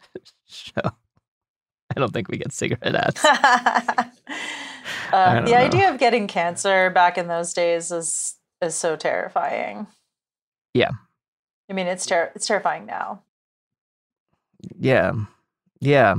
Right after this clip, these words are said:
Speaker 1: So he, he gets his affairs in order. Like, he arranges money as best as he can for his, his remaining kids, the two who aren't traitors. And he leaves really detailed instructions for how to take care of his cactuses. And then he dies of throat cancer.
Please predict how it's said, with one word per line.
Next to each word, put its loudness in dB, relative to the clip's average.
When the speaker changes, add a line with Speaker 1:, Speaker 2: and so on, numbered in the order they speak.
Speaker 1:
So 8
he, 4
he 2
gets 4
his 2
affairs 6
in 4
order. 6
Like, 0
he 4
arranges 4
money 4
as 4
best -2
as 0
he 0
can -2
for 2
his, -2
his 0
remaining 4
kids, -4
the -2
two -2
who 0
aren't -2
traitors. 0
And 4
he 6
leaves 4
really 4
detailed 2
instructions 0
for -2
how 2
to 2
take -2
care 2
of 0
his -4
cactuses. -2
And 2
then 2
he 2
dies 4
of -2
throat 0
cancer. -8